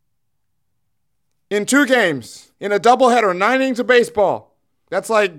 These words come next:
eight at-bats, I don't know, ten at-bats. He had eight strikeouts.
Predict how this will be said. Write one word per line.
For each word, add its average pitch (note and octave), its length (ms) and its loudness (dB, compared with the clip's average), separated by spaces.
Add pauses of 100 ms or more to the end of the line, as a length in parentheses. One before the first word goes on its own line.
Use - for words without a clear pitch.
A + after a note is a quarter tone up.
(560)
eight A#3 200 0
at-bats, G#3 520 2
I F3 60 -6
don't G3+ 140 -2
know, D#3+ 120 -2
ten G#3 200 -4
at-bats. F#3 400 -4 (280)
He F#3 80 -2
had G3+ 140 4
eight A#3+ 160 2
strikeouts. G3+ 800 0